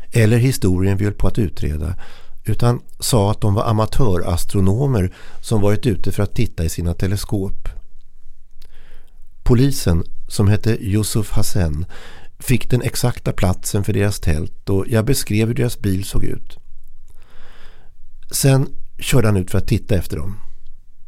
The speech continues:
Någon timme senare ringde han upp igen och berättade en del mycket förvirrande saker. Han hade inte sett ett spår efter Kurts bil och inte heller efter deras tält.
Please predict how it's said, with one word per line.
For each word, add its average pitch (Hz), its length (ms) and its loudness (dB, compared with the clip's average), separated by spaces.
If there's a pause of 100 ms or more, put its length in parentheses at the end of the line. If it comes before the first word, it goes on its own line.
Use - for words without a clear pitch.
(540)
Någon 92 160 2
timme 82 260 2
senare 87 440 2
ringde 101 240 2
han 80 100 2
upp 95 260 0
igen 104 240 4 (220)
och - 240 -2
berättade 110 420 4
en 110 80 4
del 90 200 2
mycket 110 320 2
förvirrande 98 520 4
saker. 98 560 -2 (880)
Han - 360 2
hade 101 160 6
inte 104 440 0
sett - 280 0
ett 98 80 -2
spår 98 480 2
efter 95 180 2
Kurts - 360 2
bil 78 320 2
och 90 100 2 (280)
inte 131 360 2
heller 101 300 4
efter 104 160 0
deras 107 280 0
tält. - 520 0